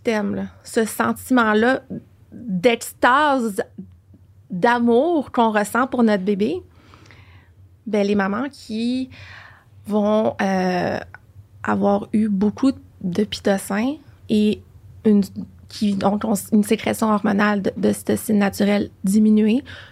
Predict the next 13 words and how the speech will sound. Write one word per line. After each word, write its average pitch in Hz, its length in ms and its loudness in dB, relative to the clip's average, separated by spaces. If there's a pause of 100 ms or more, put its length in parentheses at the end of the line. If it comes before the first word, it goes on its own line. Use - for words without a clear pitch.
(160)
peuvent, 247 420 4 (160)
je 226 80 -14
dis 202 140 -6
pas 240 140 0
que - 40 -6
c'est - 120 -6
systématique, 214 800 -6
mais 214 160 -2 (120)
peuvent 226 320 0
ressentir 214 540 -2
ce - 120 -2
décalage-là 208 1080 0
entre « 214 360 0